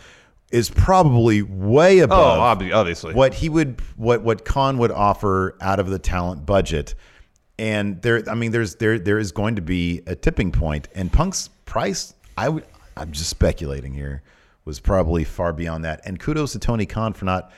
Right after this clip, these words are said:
Speaker 1: you know, going outside of whatever his budget is.
Speaker 2: If that were the case, yeah.
Speaker 1: He understands, look, we got to the dance with a certain core group of guys. We have added to that group. If we can get a good deal out of somebody else, that can be a tipping point.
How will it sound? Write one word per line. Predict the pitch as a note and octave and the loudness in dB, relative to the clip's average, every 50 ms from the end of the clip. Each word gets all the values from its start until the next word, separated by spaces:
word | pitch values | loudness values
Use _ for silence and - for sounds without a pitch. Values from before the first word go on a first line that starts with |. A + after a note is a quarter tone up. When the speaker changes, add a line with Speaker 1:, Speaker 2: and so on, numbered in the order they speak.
| _ _ _ _ | _ _ _ _
Speaker 1:
you | - G2+ G2 | -6 -4 -4
know, | F#2+ F#2+ | -2 -4
going | F2+ F#2+ G#2 G2 F2+ F2 | -2 -2 -2 -2 -2 -4
outside | B1 F2 G2+ - - - G#2+ F#2+ F#2+ F#2 | -4 -4 -4 -4 -4 -2 0 0 0 0
of | E2 | 0
whatever | F#2+ F2+ F2+ E2+ E2 | 0 0 0 0 0
his | D#2+ F2 D2+ D2+ | -2 -2 -4 -2
budget | D2+ F2+ F2 D2 D#2 E2+ B2 | -2 -2 -2 0 0 0 2
is. | E3+ E3 A#2 C#3 | 4 4 4 4
Speaker 2:
If | - - | 4 2
that | C3+ G2+ | 2 2
were | F#2 F2+ | 2 -2
the | D#2+ | -4
case, | - - G2 F2 - - | -2 0 0 0 0 -2
yeah. | A2+ F#2 | -2 0
Speaker 1:
He | E2+ G#3 A#3+ | 0 0 0
understands, | A#3 G#3+ F3+ E3+ C#3+ - - D#3+ D3+ D3 C3+ A2 G#2 | 0 0 0 0 0 0 -2 -2 -2 -2 -2 -2 0
look, | A2+ G#2 F2+ D2+ - - - - - - - - - - _ _ _ _ | 2 2 2 2 -2 -8 -16 -20 -20 -20 -20 -20 -20 -20 _ _ _ _
we | - F#2+ G2+ A#2+ D3 F#3 | -8 0 2 4 4 4
got | F3+ D3 D#3 D3 D3+ D#3 - | 4 4 4 2 2 2 0
to | - C#3+ | 2 2
the | B2+ A#2+ | 2 2
dance | F2 D#2 G#2+ G2+ A#2 D3+ E3 D#3+ - - - - - - | 2 2 2 2 2 2 0 -2 -6 -10 -12 -12 -10 -4
with | A2 A2+ G#2 - | -2 -2 2 2
a | G#2+ G2 | 2 0
certain | - - - D3 D3+ C#3+ D3+ C3+ | 0 0 0 0 0 0 -2 -2
core | - - C#3 C3+ C3 A#2 | 0 2 4 4 4 4
group | - A2 G#2 - G#2 | 2 2 2 2 0
of | F2 D#2 - | -2 0 2
guys. | F#2+ E2 E2+ F#2+ A#2 D3+ F3 F3 - - - - _ _ _ _ _ _ _ | 2 4 4 4 4 2 0 -2 -4 -8 -10 -16 _ _ _ _ _ _ _
We | - G2+ G#2 G#2 | 0 2 4 4
have | G2 - - - | 2 2 -2 -4
added | - F2+ G2 A#2 C#3 D#3 C#3 - | 0 0 2 2 2 0 0 0
to | - D3 | 0 2
that | B2 C#3 D3 C#3+ C#3 G#2 | 4 4 4 2 0 0
group. | A2 C#3 D#3 F#3+ G#3 - - - - - _ - - - _ _ _ _ _ - | 2 2 4 2 4 4 4 4 4 0 _ -20 -20 -20 _ _ _ _ _ 0
If | A#2 A#2 A2+ - - - - - | 2 4 4 2 0 -8 -12 -8
we | G#2+ A2 C3 C3+ | -2 0 0 0
can | C3 C#3 B2+ A2 G2+ F2+ | 2 0 0 0 -2 0
get | E2+ A2+ B2 C3+ - - | 2 2 2 2 4 2
a | G#2 G2+ | 0 0
good | F#2 D2 - C3+ C#3 B2 G2 D2+ | 0 2 2 2 2 2 -2 -4
deal | - G#2 G#2 A2 B2+ D#3 F3 - - - | -2 0 2 2 2 2 0 -2 -2 0
out | F#2+ G2+ G#2 | 2 2 2
of | G#2+ F#2 | 2 0
somebody | - - B2+ A#2+ A2 A2+ G2+ F#2+ | 2 0 2 2 4 2 4 4
else, | F#2 F#2+ C3 E3 E3+ - - - - | 6 6 4 2 0 -6 -12 -16 -4
that | - G#2+ G#2 - | 0 0 0 2
can | - A2+ | 0 0
be | G2 A2 B2 | 2 2 2
a | C3+ | 2
tipping | C3 - - - E3 D#3+ - | 2 0 0 0 0 -2 -2
point. | - - F3 F#3+ - - | -2 0 0 0 -2 -6